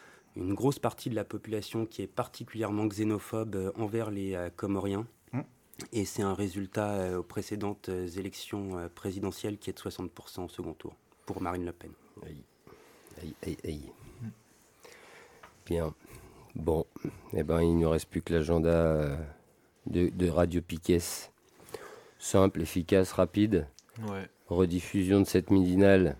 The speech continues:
Speaker 3: mercredi matin à huit heures. Pour ceux qui veulent l'écouter, ça c'est pour ceux qui seraient plutôt du matin plutôt que le lundi midi. Euh, dans la foulée, le mercredi, rediffusion. Ah, quoi qu'on était férié aujourd'hui, pas sûr qu'il y en ait une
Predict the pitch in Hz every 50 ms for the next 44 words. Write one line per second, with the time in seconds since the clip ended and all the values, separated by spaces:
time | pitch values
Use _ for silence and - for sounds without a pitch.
0 | - _ - _ _ _ - - 90 92 87 - - - 98 92 101 101 101 98
1 | 95 - - 98 104 - - 92 87 92 92 95 95 104 107 101 - - 107 104
2 | 117 131 123 98 - - - - - - - - - - - - - - - -
3 | - 90 - - - 90 87 87 85 85 80 78 80 76 - - 85 - - 110
4 | 113 113 107 - - 87 - - - - - 80 - - - 107 101 - - 80
5 | - - - 90 82 - - 92 - 110 110 101 98 98 95 92 95 95 - -
6 | 92 107 107 - _ _ - - - - 98 87 - 87 85 82 82 82 82 82
7 | 82 85 90 92 87 82 87 101 104 107 - - - - - - - - - -
8 | - - - - - - - - - - - - - - 95 92 90 87 87 87
9 | 87 87 87 87 87 85 85 85 85 87 82 82 95 98 98 98 98 98 - -
10 | - - 110 110 107 110 110 110 107 107 101 98 92 92 95 101 98 - - -
11 | - - 107 98 98 101 104 107 107 107 107 107 107 107 107 107 98 90 95 90
12 | 85 92 98 95 - - 104 98 92 92 101 104 87 71 85 87 - - 95 -
13 | - 98 92 - - 95 - - - 95 92 101 107 101 92 95 87 90 87 -
14 | 95 90 - - 98 90 - - 95 90 90 90 90 92 95 104 110 113 113